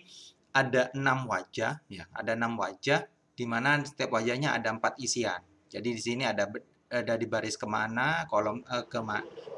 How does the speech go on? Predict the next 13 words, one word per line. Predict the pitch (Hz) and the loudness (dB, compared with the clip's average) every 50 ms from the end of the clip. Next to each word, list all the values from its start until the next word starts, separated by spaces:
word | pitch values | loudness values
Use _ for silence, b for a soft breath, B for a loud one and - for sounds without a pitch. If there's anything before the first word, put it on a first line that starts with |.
| - - | -4 0
kolom | - 123 120 120 117 | 2 4 4 4 2
berapa, | 110 110 104 95 95 - - - 135 143 151 160 156 | 0 2 2 2 0 0 4 6 8 8 8 6 4
terus | 151 131 135 135 - - - - - - _ _ - | 2 -2 -4 -4 -6 -8 -10 -14 -20 -20 _ _ -2
lebar | 113 123 120 113 120 120 117 120 - - - _ - | 0 0 0 4 4 4 4 4 -2 -8 -16 _ -4
sama | - 120 113 113 | -2 0 0 2
panjangnya | - 113 113 110 107 104 117 120 113 - | 2 2 2 2 -2 -4 -4 -4 -4 -4
berapa. | - 85 82 - - - 82 76 - _ _ _ _ _ - _ _ _ - | -4 -6 -6 -6 -6 -6 -6 -6 -6 _ _ _ _ _ -20 _ _ _ -8
Jadi | - 113 120 | -4 -4 -2
di | 120 120 | 0 0
sini | - - 139 147 143 | 0 2 0 2 4
kalau | 135 110 - - - - | 2 2 2 0 -2 0
wajahnya | 123 120 117 117 123 120 123 131 120 | 0 0 2 0 0 0 0 -2 -2
kita | 127 113 117 | -2 0 0